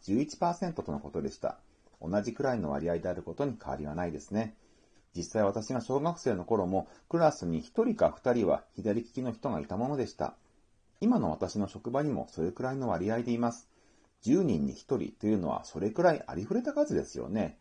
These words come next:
もうだいぶ世の中に理解が進み、エルジービーティーの人をお笑いで茶化したり、職場で独身の人に、「まだ結婚しないの？」とぶしつけに聞いたりする風潮は減ってきました。あなたの隣にいる独身の方は、もしかしたら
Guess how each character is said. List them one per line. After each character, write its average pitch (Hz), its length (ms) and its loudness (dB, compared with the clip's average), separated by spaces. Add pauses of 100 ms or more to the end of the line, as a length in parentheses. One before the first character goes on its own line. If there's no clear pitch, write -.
(420)
も 87 260 2
う - 20 -10
だ 78 160 2
い 95 80 2
ぶ 113 260 2
世 85 120 0
の 110 100 2
中 104 260 0
に 73 140 -2
理 107 100 -2
解 110 200 -2
が 76 100 -6
進 82 280 -4
み、 104 180 0 (180)
エ 76 100 -2
ル 104 120 4
ジ 131 220 -4
ー 131 40 -6
ビ 135 180 -2
ー - 60 -14
テ 147 80 -2
ィ - 40 0
ー - 20 0
の 92 120 0
人 - 260 0
を 76 200 2
お 73 80 -4
笑 104 300 4
い - 20 -2
で 127 80 -2
茶 110 160 -4
化 127 160 0
し - 80 -14
た 104 100 0
り、 69 160 -4 (340)
職 - 260 -8
場 107 140 8
で 113 60 -2
独 110 220 2
身 135 100 -2
の 139 140 -2
人 131 160 -4
に、 104 200 -2 (200)
「ま 101 140 6
だ 254 100 2
結 95 160 2
婚 95 140 4
し - 100 -4
な 107 120 6
い 92 40 2
の？」 98 280 0 (340)
と 80 180 2 (220)
ぶ 76 100 -2
し - 80 -14
つ - 100 -20
け 139 120 0
に 101 100 -2
聞 87 160 -4
い 87 60 -4
た 107 100 0
り 92 80 0
す - 100 -8
る 71 100 -2
風 82 280 -2
潮 95 160 0
は 98 220 2
減 - 80 -6
っ - 40 -14
て 117 140 -4
き 127 80 -8
ま 147 160 -2
し - 60 -16
た。 - 180 -4 (580)
あ - 100 -6
な 180 140 0
た 190 100 -2
の 104 200 0
隣 92 320 0
に 101 160 2
い 101 60 2
る 98 300 -2
独 85 220 -2
身 110 100 -2
の 110 100 0
方 107 240 -2
は、 78 180 2 (180)
も 269 120 -2
し 302 100 -8
か - 140 4
し - 80 -6
た 143 140 4
ら 87 100 0